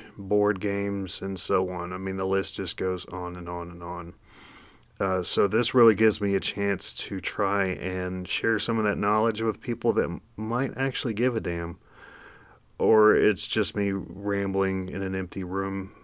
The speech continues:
And either way, it still works out just fine. But that's pretty much what I wanted this to be about, was just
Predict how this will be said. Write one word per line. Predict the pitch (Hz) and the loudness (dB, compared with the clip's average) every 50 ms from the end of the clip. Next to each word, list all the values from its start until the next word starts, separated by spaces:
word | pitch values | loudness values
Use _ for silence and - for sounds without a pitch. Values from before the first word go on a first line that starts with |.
| - - | -12 -8
And | 107 107 104 104 | -6 -4 -2 0
either | 78 101 120 120 | 0 2 2 4
way, | 113 110 117 113 110 | 6 8 8 8 8
it | 95 90 - | 8 4 2
still | - - 107 98 | -2 0 2 2
works | 95 95 95 92 - - | 2 2 0 -2 -2 -4
out | 82 - - | -4 -4 -4
just | - - - - | -6 -8 -6 -4
fine. | - 101 95 90 82 82 90 - - - - - - _ _ _ - - - _ _ _ _ _ _ - - - - - | -2 -2 -2 -2 -4 -8 -10 -14 -18 -20 -20 -20 -20 _ _ _ -20 -20 -20 _ _ _ _ _ _ -20 -20 -20 -18 -14
But | - 98 92 120 117 - | -6 2 6 6 6 8
that's | - 127 139 - | 8 6 6 6
pretty | - - 151 127 | 6 6 6 6
much | 117 110 107 101 - | 6 6 4 4 4
what | - 104 98 | 4 4 4
I | 95 | 4
wanted | 95 92 98 98 98 98 92 | 4 2 2 2 2 2 0
this | 90 92 92 - - | 0 0 0 -2 -2
to | - - | -4 -2
be | 87 95 92 | -2 0 0
about, | 90 87 92 92 92 92 85 85 | 0 0 -2 -2 -2 -2 -2 -4
was | 90 92 92 - | -4 -4 -4 -4
just | - 98 98 - - - | -2 0 0 0 -2 -6